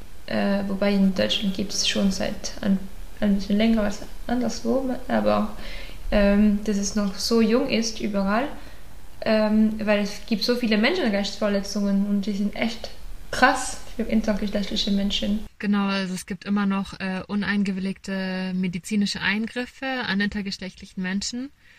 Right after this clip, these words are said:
Speaker 2: also zum Beispiel Operationen oder auch Hormonbehandlungen, ähm, die halt durchgeführt werden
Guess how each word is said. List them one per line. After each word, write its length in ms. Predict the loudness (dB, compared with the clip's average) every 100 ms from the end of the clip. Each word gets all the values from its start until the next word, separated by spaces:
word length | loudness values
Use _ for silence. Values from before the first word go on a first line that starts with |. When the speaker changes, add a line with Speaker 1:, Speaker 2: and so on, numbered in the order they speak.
| -20 -6
Speaker 2:
also 420 | -2 0 0 -2
zum 180 | 0 2
Beispiel 460 | 2 -2 -6 -6 -8
Operationen 840 | -10 -8 -6 -2 0 2 0 -2
oder 460 | -4 -4 -2 -4 -4
auch 240 | -8 -10
Hormonbehandlungen, 1080 | -4 0 0 -2 -2 -2 -2 0 0 0 -2 -6 _ _ _ _ _ -4
ähm, 580 | 0 2 2 4 2 0
die 100 | -2
halt 180 | 0 0
durchgeführt 600 | 0 -2 -8 -4 -4 -4
werden 460 | -4 -2 -2 -2